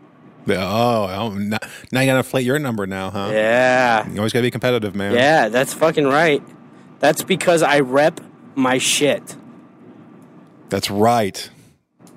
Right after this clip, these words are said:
Speaker 2: 'Cause I'm not a pussy ass N-bomb.
Speaker 1: That's right. So that's why I will not fuck you.
Speaker 2: Uh, you're right. You will not. <laughs>
Speaker 1: But again,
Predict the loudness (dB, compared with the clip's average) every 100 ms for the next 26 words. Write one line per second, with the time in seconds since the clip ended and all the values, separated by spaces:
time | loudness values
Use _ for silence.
0 | -20 -4 0 2 4 4 4 2 -2 0
1 | 2 2 0 0 2 2 2 0 -6 -10
2 | -20 -20 -20 -20 -20 -6 0 2 2 0
3 | -2 -10 -20 -20 -20 -20 -20 -20 -20 -20
4 | -20 -20 -20 -20 -20 -4 -2 0 2 2
5 | 0 -4 -12 -20 -18 -2 -2 2 2 2
6 | 2 0 -4 -6 -20 -8 -6 -6 -6 -4
7 | -6 -10 -20 -20 -20 -20 -20 -20 -20 -8
8 | -2 0 0 -4 -10 -20 _ _ _ -20
9 | -20 -20 -18 -4 0 2 2 2 -2 -4
10 | 0 2 2 2 0 -2 -4 -2 0 0
11 | -2 -20 -20 _ _ -16 -16 -18 -20 -20
12 | -20 -20 -20 -20 -20 -20 -20 -4 0 2
13 | 2 0 -2